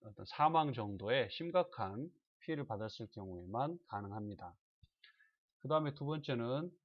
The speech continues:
형사보상 청구권입니다. 형사보상 청구권은 여러분 교과서 작은 글씨 두 번째 줄에 구금이라고 되어 있습니다. 구금.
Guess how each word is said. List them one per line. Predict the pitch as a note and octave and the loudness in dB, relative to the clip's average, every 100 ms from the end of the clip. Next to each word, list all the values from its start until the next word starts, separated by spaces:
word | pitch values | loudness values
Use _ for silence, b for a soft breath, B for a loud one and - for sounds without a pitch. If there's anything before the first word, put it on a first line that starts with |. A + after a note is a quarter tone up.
| _ | _
형사보상 | - F3+ F#3 F3 E3+ D#3+ - A2+ C#3 D3+ D3 | -2 0 2 4 4 4 0 -4 -2 -4 -4
청구권입니다. | D#3+ D3 C3 A2 F#2+ F#2 F#2 F2+ | -8 -6 -4 -4 -6 -8 -8 -8
형사보상 | D3+ E3 E3 D#3 B2 C3 B2+ | -6 -4 0 0 0 0 -2
청구권은 | - C3+ B2+ A#2 G#2 C#3+ A#2+ - _ _ _ - | -4 -6 -4 -4 -2 -2 -2 -6 _ _ _ -4
여러분 | C3 C#3+ | -2 -2
교과서 | C#3 - C#3+ C3+ A#2+ G2+ A#2 C#3+ D#3+ - | -4 2 4 4 0 2 4 2 0 -8
작은 | - B2 | -4 -2
글씨 | B2+ B2+ B2 | 0 -2 -4
두 | - | -4
번째 | C#3 D3 C#3 | -2 -2 -4
줄에 | - A#2+ C3 F#2+ - _ _ _ | -6 2 2 2 -8 _ _ _
구금이라고 | - D3+ F#3+ F3+ D3+ B2+ | -6 0 2 6 8 8
되어 | G2+ | 6
있습니다. | F#2+ G2 F2 - | -4 -8 -12 -10
구금. | - A#2 A2+ | -6 -4 -4